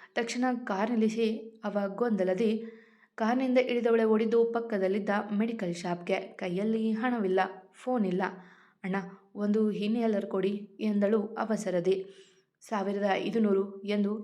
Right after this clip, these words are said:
ಇನ್ಹೇಲರ್ ಕೊಟ್ಟನವ. "ಅಣ್ಣ, ನನ್ನ ಹತ್ರ ದುಡ್ಡಿಲ್ಲ, ಒಂದ್ ನಿಮಿಷ ಬಂದೆ" ಎಂದು ಓಡಿದಳು ಕಾರ್ ಕಡೆಗೆ.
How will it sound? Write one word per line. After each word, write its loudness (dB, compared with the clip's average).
ಇನ್ಹೇಲರ್ 0
ಕೊಟ್ಟನವ. -2
"ಅಣ್ಣ, -2
ನನ್ನ -2
ಹತ್ರ -6
ದುಡ್ಡಿಲ್ಲ, 0
ಒಂದ್ -2
ನಿಮಿಷ 0
ಬಂದೆ" 0
ಎಂದು 0
ಓಡಿದಳು 0
ಕಾರ್ -2
ಕಡೆಗೆ. 0